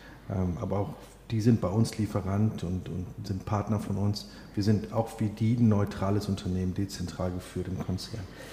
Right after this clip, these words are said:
Ähm, diese siebentausend, äh, oder über siebentausend Verkäufe, ich hoffe, dass die Zahl stimmt, ich glaube schon, ähm, da sind sicherlich nicht alle prädestiniert, Vukato zu vermarkten. Und das ist auch nicht deren Kern,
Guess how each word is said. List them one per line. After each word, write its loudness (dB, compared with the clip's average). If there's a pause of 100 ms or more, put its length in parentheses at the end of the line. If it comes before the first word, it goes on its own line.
(460)
Ähm, 12 (240)
diese 6
siebentausend, 8 (180)
äh, 2
oder 2
über 6
siebentausend 4
Verkäufe, 2
ich 0
hoffe, 2
dass -2
die -6
Zahl -2
stimmt, 0
ich -2
glaube -4
schon, 0 (560)
ähm, 4 (100)
da 4
sind 6
sicherlich 4
nicht -2
alle 0
prädestiniert, 0 (220)
Vukato -2
zu -8
vermarkten. -4
Und -2
das 0
ist 0
auch 0
nicht 0
deren 2
Kern, 8